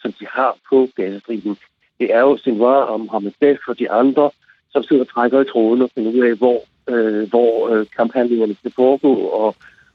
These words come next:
øh, og hvis man, øh, fratager dem den mulighed, så står Israel jo med en klar militær fordel. Og det er jo det, man gerne vil undgå.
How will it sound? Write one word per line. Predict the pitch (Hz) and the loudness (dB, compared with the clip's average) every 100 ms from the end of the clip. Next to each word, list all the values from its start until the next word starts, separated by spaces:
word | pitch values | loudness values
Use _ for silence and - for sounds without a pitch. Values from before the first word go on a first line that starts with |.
| 120 | 0
øh, | 117 | 0
og | 107 117 | 2 0
hvis | 110 117 - | 0 -4 0
man, | 117 107 107 | 0 0 -2
øh, | 107 | -2
fratager | - 131 - 117 | -6 -8 -4 -4
dem | 113 | 0
den | 131 113 | -2 -2
mulighed, | 113 127 127 117 | -4 -2 -2 -4
så | - 120 113 | -4 -4 -2
står | 120 101 | -2 -2
Israel | 110 110 110 117 | -4 -6 -6 -4
jo | |
med | 110 104 | -4 -4
en | 101 - | -8 -6
klar | 131 123 | -4 -4
militær | 113 104 - 92 - | -6 -8 -6 -6 -6
fordel. | - 87 107 104 80 _ _ _ _ _ - | -4 -4 -4 -8 -10 _ _ _ _ _ -6
Og | 117 | -4
det | 120 | -2
er | 120 104 | -2 0
jo | 104 95 | -2 0
det, | 123 | 0
man | 127 | 2
gerne | 104 107 | 0 0
vil | 104 | -2
undgå. | 90 - 107 | -4 -2 -2